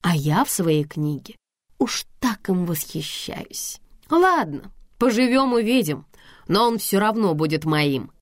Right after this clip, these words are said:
Марта поехала в Шереметьево встречать брата с женой. Самолет из Нью-Йорка задерживался,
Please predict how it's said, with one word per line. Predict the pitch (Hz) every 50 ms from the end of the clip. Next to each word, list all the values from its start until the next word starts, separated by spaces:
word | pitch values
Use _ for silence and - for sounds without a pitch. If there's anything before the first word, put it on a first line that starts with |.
| _ _ _ _ _ _ _ _ _ _ _ _ _ _ _ _ _ _ _ _ _ _ -
Марта | 196 240 294 277 - - 151
поехала | 156 156 151 143 - - 147 147
в | -
Шереметьево | - 156 156 180 196 240 302 349 - - 220 196 185
встречать | 175 - - - 156 147 147 - 240 269 214
брата | 160 147 147 147 160 170 - - 160
с | 151
женой. | 160 156 147 147 147 135 - 185 - _ _ _ _ _ _ - -
Самолет | - - - 220 311 370 427 427 403 -
из | - 196 190 180
Нью-Йорка | 190 190 214 226 269 349 392 392 - -
задерживался, | 156 151 156 151 147 170 247 285 277 - 226 208 214 202 - - - -